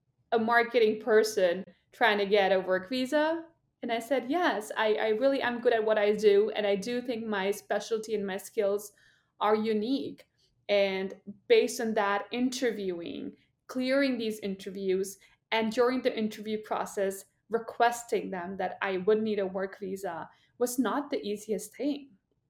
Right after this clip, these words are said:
But resilience, hard work, and never giving up has helped. And there you are. They have interviewed, you know, a lot of, uh, different candidates.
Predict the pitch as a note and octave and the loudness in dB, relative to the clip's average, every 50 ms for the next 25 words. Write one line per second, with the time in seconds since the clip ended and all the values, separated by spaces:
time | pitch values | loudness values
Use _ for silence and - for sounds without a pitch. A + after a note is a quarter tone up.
0 | _ _ _ _ _ _ - A3+ G#3+ G#3+ G#3 - - - _ - - G3+ A3+ B3 | _ _ _ _ _ _ 6 6 6 6 4 0 -8 -14 _ -14 -4 2 2 4
1 | G#3+ G3 G3 A#3+ A3+ A3 A3 A3 A3 A3 A3+ B3 C4+ D#4+ D#4+ - - - - _ | 4 4 6 6 6 6 6 4 4 2 2 2 0 0 -2 -2 -6 -12 -14 _
2 | _ _ _ _ - - A#3 A3+ G#3 G3+ G3+ G3+ G3 G3+ G3 F#3+ F#3+ G#3+ B3+ C#4+ | _ _ _ _ -14 -4 2 4 4 4 4 4 4 4 4 4 4 4 2 2
3 | C#4+ - - - - _ _ - - A3 A3 A3 G#3+ G3+ G3 F#3+ G#3 G#3+ G#3 G#3+ | 0 -4 -16 -20 -20 _ _ -4 -2 0 2 2 2 2 2 4 2 2 4 4
4 | G#3+ F#3+ G3 G3 F#3 F3 E3+ F3+ - - - F#3+ F3+ F#3 - - - - F#3+ G3 | 2 2 0 -2 -4 -4 -4 -6 -6 -8 -10 -10 -10 -10 -10 -14 -12 -4 0 0
5 | G3+ G3 - - - - _ _ _ _ _ _ _ _ _ _ _ _ - - | 0 0 -2 -10 -18 -20 _ _ _ _ _ _ _ _ _ _ _ _ -20 -20
6 | _ - A3+ A3+ A3 G#3+ G#3+ F#3+ G#3 A3 G#3+ A#3 A#3 B3 C4 C#4 C#4 C4 G#3+ F3+ | _ -2 0 2 2 2 2 4 4 4 4 4 0 -2 0 2 2 4 2 2
7 | - - - A3+ A3+ A3+ - C4 C4 C#4 C#4+ C#4 - A3 G#3+ - A#3 G#3+ G3+ G#3 | 0 2 4 4 4 4 2 2 2 2 2 2 0 -4 -4 -4 -6 -6 -4 -4
8 | G3+ G3 F#3 A#3 - - - _ _ _ _ _ _ _ _ _ _ - B3 A3 | -4 -4 -4 -6 -10 -14 -20 _ _ _ _ _ _ _ _ _ _ -2 0 0
9 | G3 F#3+ F#3+ F#3+ - - A3 A3 G#3+ G#3 G#3 A3 A3+ A#3 A#3 A3+ A3+ A3+ G#3+ A3 | 0 0 0 -2 0 0 2 2 2 2 2 2 2 4 4 2 2 0 -2 -6
10 | - - - - - - G3 G#3 G#3 G3+ G3+ G3+ G3 - G#3+ A3 G#3+ F#3+ G3+ - | -8 -16 -16 -16 -10 -10 -8 -8 -6 -8 -8 -8 -6 -6 -4 -4 -4 -6 -6 -8
11 | - G3+ G3+ G#3 G3 - A2 G#2+ G#3+ - | -8 -6 -4 -4 -4 -2 -4 -4 -4 -6